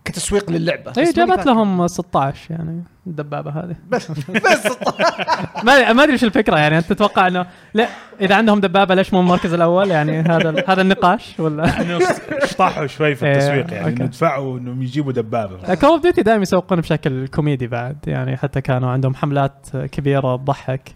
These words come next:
Speaker 2: يعني
Speaker 3: مم.
Speaker 2: تكون يجيك الطباخين مثلًا ولا شيء اللي يلعبون Call of Duty، والناس اللي من وظائفهم. آه، حملات Black Ops تحديدًا دايم بد-، يبدعون
Speaker 3: مم.
Speaker 2: فيها كانوا. آه، بس، آه، يا،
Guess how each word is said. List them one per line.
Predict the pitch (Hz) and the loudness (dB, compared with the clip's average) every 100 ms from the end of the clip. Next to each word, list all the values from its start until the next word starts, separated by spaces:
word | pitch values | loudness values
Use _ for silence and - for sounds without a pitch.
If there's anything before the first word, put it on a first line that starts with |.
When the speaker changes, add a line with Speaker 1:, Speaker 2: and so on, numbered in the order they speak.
| _ | _
Speaker 2:
يعني | 165 | -8
Speaker 3:
مم. | 135 | -6
Speaker 2:
تكون | 104 101 131 139 _ _ _ - | -6 -4 -4 -4 _ _ _ -6
يجيك | 165 165 | -4 -2
الطباخين | 165 - 135 135 - 147 127 | -4 -6 -2 -2 0 -2 -2
مثلًا | 127 143 127 | -2 -2 -2
ولا | 127 127 | -2 -2
شيء | 143 | -2
اللي | 127 | 0
يلعبون | 127 127 131 | 0 0 -2
Call | 135 127 | -2 -2
of | |
Duty، | 127 127 135 | -2 -2 -2
والناس | 131 131 135 127 | -2 0 -2 -2
اللي | 131 131 143 147 | -6 -6 -6 -6
من | 143 | -6
وظائفهم. | 139 131 127 135 - 147 | -4 -2 -2 -2 -6 -6
آه، | 151 151 | -2 -2
حملات | 233 247 - | 0 -2 -2
Black | 185 185 160 | -2 0 0
Ops | 127 - | -2 -6
تحديدًا | - 147 135 | -4 -2 0
دايم | 135 135 131 | 0 0 0
بد-، | 135 170 - | -2 -6 -6
يبدعون | 143 139 139 | -4 0 -2
Speaker 3:
مم. | 139 | 0
Speaker 2:
فيها | 147 | 0
كانوا. | 135 151 156 156 _ _ _ - - - - _ _ _ - | 0 -2 -2 -4 _ _ _ -20 -20 -20 -20 _ _ _ -4
آه، | 160 170 175 175 170 170 170 170 | 2 4 4 4 4 4 2 2
بس، | 175 208 - - - - 196 | 0 -4 -6 -16 -16 -6 -4
آه، | 208 214 | -2 -2
يا، | 254 392 | -2 -4